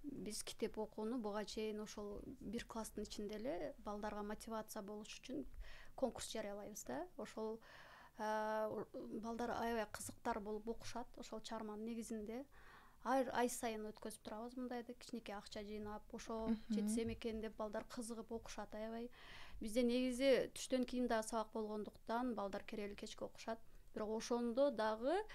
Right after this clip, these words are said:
Speaker 1: кызыккан бала, э, убакыт таап окуйт да. А, баардык нерсе аракеттен. Аракет кылбасаң эч качан ийгиликке жетпейсиң.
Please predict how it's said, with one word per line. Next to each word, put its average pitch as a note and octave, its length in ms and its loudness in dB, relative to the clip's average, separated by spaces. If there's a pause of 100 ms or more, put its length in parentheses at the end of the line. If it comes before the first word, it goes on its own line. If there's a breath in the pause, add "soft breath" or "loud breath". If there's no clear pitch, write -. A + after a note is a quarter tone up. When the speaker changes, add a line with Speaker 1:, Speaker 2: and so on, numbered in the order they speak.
(460 loud breath)
Speaker 1:
кызыккан A3 540 0
бала, A3+ 300 0 (380)
э, G3 400 -2
убакыт A3 380 -2
таап A3 220 0
окуйт - 280 0 (120)
да. C#4 120 -2 (640 loud breath)
А, - 140 -4
баардык C#4+ 460 2
нерсе D#4 260 8
аракеттен. A#3+ 600 0 (460 loud breath)
Аракет A3+ 360 4
кылбасаң B3+ 480 0
эч A#3 140 0
качан G#3+ 240 -4
ийгиликке G3+ 340 -4
жетпейсиң. - 540 -8